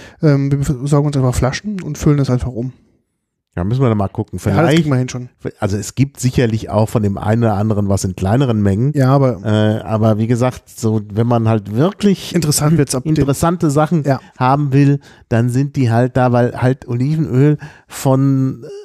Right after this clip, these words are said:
Speaker 2: von den Leuten, die eben da einkaufen, also von den Leuten, die aus dem Mittelmeer heim-, die im Mittelmeer heimisch sind,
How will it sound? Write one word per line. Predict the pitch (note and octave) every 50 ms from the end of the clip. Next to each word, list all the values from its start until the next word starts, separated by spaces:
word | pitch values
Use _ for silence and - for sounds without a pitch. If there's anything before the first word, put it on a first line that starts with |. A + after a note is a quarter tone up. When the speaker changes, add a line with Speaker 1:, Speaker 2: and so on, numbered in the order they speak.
| - D4+
Speaker 2:
von | - - - E3 G3+ B3 A#3 F#3+ D3
den | C3 B2+ A#2+ A2+ A#2 A#2 A2+ A2 F#2+
Leuten, | G2+ A2+ A#2+ B2 B2+ - C3 A#2+ A2 A2
die | A#2 A#2+ B2 A#2+
eben | A#2 B2 A#2 A#2 A2
da | G#2 F2+ F2
einkaufen, | A2 C#3+ F#3+ F#3 - G#2+ F#2+ G2+ A2+ D3 D3 B2+
also | G#2 G#2+ A2 A2+
von | A2 - B2+ C3 D3+ D3
den | C#3 B2+ A#2 A#2 A2+ - - - - - - _ -
Leuten, | - G#2+ A#2 A2+ - A#2+ A2+
die | A2 G#2
aus | G#2 G#2+ A#2 -
dem | - A2+ G#2+
Mittelmeer | A2 A#2+ - C3 A#2 A2+ A2+ A2+ A2 G#2+ G2
heim-, | G#2+ G#2 A#2 D3 D#3 -
die | A#2 A2 A2 A2 A2
im | G#2+ A2
Mittelmeer | B2 - C#3+ A#2+ A2+ G#2 G2+
heimisch | G2+ A2 C3+ E3+ D3+ C3 -
sind, | - A2+ C#3+ E3+